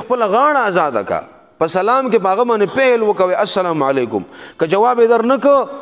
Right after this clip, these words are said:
بس ګناه ټوله د هغه په سر شوه، ستا د سر نه ګناه لاړه، خو خپله غاړه ازاده کړه.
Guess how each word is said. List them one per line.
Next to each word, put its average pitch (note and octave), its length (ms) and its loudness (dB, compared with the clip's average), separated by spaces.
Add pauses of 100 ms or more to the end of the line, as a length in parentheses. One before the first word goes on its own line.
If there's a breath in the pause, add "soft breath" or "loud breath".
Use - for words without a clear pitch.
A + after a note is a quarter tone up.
(140)
بس F#3+ 200 -2
ګناه A#3 320 0
ټوله D4 200 4
د A3+ 120 0
هغه G3+ 160 -2
په E3+ 100 -6
سر C#3 200 -4
شوه، C3 160 0
ستا G#3 140 -2
د G3 140 -6
سر G3 100 0
نه E3+ 120 -2
ګناه C#3+ 340 0
لاړه، F#2 240 -2 (140)
خو D3 120 -2
خپله G3+ 280 -2
غاړه D#3+ 160 0 (100)
ازاده G2 300 -2
کړه. - 240 -20